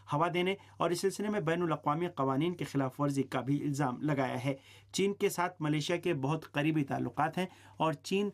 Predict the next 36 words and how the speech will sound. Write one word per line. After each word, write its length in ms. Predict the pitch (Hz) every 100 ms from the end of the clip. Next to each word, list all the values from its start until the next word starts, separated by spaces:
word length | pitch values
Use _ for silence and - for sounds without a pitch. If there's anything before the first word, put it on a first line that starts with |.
| -
اس 180 | - 170
کا 140 | - 147
تیسرا 480 | - 175 170 151
بڑا 240 | 135 156 143
تجارتی 500 | - 139 151 156 135 120
حلیف 300 | 151 147 -
شمار 340 | - 156 120
ہوتا 300 | 123 123 131
ہے، 80 | 135
اس 140 | 143
لیے 140 | 175 180
اس 200 | 165 151
نے 100 | 160
بہت 220 | 139 165
سے 120 | -
معاملات 460 | 139 131 131 156 160
میں 100 | 170 - - -
چین 240 | - 196 196
کے 140 | 190
مقابلے 440 | 156 - 139 143 170
پر 160 | 170 -
آنے 260 | 143 156
سے 140 | 170 135 120
گریز 260 | 127 127
کیا 160 | - 160
ہے، 80 | 196
لیکن 280 | 160 147 147
اب 160 | 170 147
بیجنگ 320 | 127 131 165
کے 80 | 170
حکام 300 | 127 - 156 165 - -
اور 140 | 156 160
چینی 320 | - 196 208
ذرائع 280 | 151 156 147
ابلاغ 320 | 127 139 151 131
عامہ 260 | 127 131